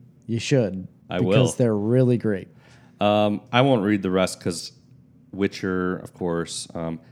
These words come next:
Speaker 2: I'm gonna read Coming twenty twenty-one and Beyond. Since we're
Speaker 1: Oh, I had one more, uh, news article. I must have deleted it.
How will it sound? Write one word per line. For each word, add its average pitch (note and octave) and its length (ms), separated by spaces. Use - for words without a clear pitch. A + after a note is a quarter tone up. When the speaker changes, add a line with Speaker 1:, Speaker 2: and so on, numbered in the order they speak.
Speaker 2:
I'm A#2+ 100
gonna C#3 120
read A2+ 460
Coming A#2 320
twenty G#2+ 320
twenty-one F2 480
and E2+ 100
Beyond. D#2+ 380
Since G2+ 180
we're B2+ 280
Speaker 1:
Oh, - 80
I D3+ 120
had E3 180
one C3+ 160
more, B2+ 480
uh, G#2+ 340
news C3 280
article. G#2+ 300
I G#2 80
must B2+ 220
have G#2+ 100
deleted G2+ 440
it. - 120